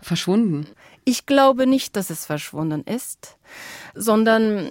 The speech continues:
Speaker 2: wir sind jetzt wieder in einem Punkt, in einem Zeitpunkt für die Türkei, in der wir bis zu den Wahlen, äh, wieder Hoffnung haben dürfen und müssen.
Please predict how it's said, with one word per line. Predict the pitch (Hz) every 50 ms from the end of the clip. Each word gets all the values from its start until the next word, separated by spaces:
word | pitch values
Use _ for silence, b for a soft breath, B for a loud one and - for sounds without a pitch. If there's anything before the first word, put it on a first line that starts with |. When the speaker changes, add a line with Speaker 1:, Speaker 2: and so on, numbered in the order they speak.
| - - -
Speaker 2:
wir | 233 226 226
sind | 226 226 233 226 -
jetzt | 233 220 - - - - - - - - - - 196
wieder | 202 220 240 254 240 220 214 202 196 185 180 147 92 - -
in | 190 196 190 - -
einem | - 180 190 185 180 180 -
Punkt, | - - 240 269 285 277 - -
in | - - 208
einem | 202 202 202 202 202
Zeitpunkt | - - - 226 214 - - 254 254 262 254 - - - - -
für | - - - 226
die | 214 220
Türkei, | - - 220 202 - 226 214 208 220 240 254 B B B B B B B B B B B
in | - 247 247
der | 240 247 240 220
wir | 208 233 233 233 226 220 220 220 208 B B B B B _ _ _ _ _ _ -
bis | 202 190 -
zu | - - 185
den | 185 175 170 160
Wahlen, | 160 156 156 160 165 180 202 233 262 277 -
äh, | - 202 196 190 185
wieder | 190 190 202 208 202 -
Hoffnung | 233 220 - - - 175 156 147 143 147 156 _ _ _ _ _ -
haben | - - - 185 175 165 165 160 156
dürfen | - 190 208 214 - 240 233 240
und | - - 202 185 - -
müssen. | 214 240 233 - - 147 143